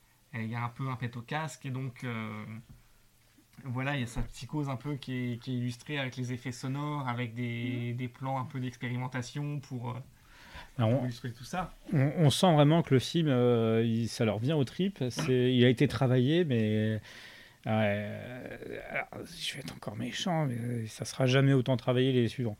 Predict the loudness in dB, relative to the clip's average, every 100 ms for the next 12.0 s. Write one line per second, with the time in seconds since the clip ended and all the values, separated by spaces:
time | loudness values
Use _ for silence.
0 | -10 -2 -2 -2 -18 -12 -8 -4 4 8
1 | 8 6 4 4 2 4 8 8 8 4
2 | 0 2 4 6 4 2 0 2 2 2
3 | 2 2 2 -2 -6 -6 -8 -10 -12 -12
4 | -4 2 4 6 4 0 -2 0 -2 0
5 | 0 2 0 -2 -4 -2 -4 -8 _ _
6 | -20 -20 -20 _ 6 8 8 4 6 8
7 | 8 8 4 0 0 0 0 4 6 8
8 | 6 4 6 8 6 4 2 -2 -4 -6
9 | -10 -18 -20 -20 -20 -20 -20 -20 _ _
10 | 0 2 2 2 2 2 4 4 4 6
11 | 10 10 10 8 6 8 6 6 4 2